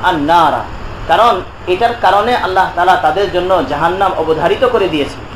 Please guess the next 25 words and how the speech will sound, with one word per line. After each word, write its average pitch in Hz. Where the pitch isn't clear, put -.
হাইসু 220
আউজাবাল্লাহু 175
লাহুম 175
আন-নারা 139
লাউ 156
কানু 196
ইয়ালামুন 147
হাকিকাতা 220
মা 190
ইয়াসিরুনা 175
ইলাইহি 185
মিনাল 160
আযাব, 131
যে 175
আযাবের 190
দিকে 202
তারা 190
যাচ্ছে 170
এর 175
হাকিকত -
যদি 175
তারা 160
জানতো, 180
মা 196
তাআল্লামুহু, 151